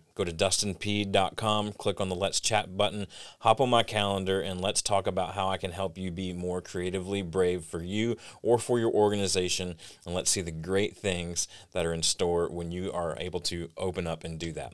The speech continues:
I can't wait to be with you next time. We're gonna kick off a series. So in the month of March, uh, in, in the United States is Mental Health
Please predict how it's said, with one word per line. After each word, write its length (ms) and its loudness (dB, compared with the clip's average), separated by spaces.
I 40 -8
can't 260 4
wait 180 6
to 80 6
be 160 2
with 180 2
you 80 -2
next 360 0
time. 360 -2
We're 80 2
gonna 180 6
kick 220 -4
off 240 6
a 100 -2
series. 580 2
So 420 6
in 260 -6
the 100 -2
month 240 2
of 180 4
March, 720 4
uh, 500 4
in, 260 -4
in 140 -4
the 80 -2
United 320 2
States 500 2
is 640 0
Mental 400 2
Health 340 0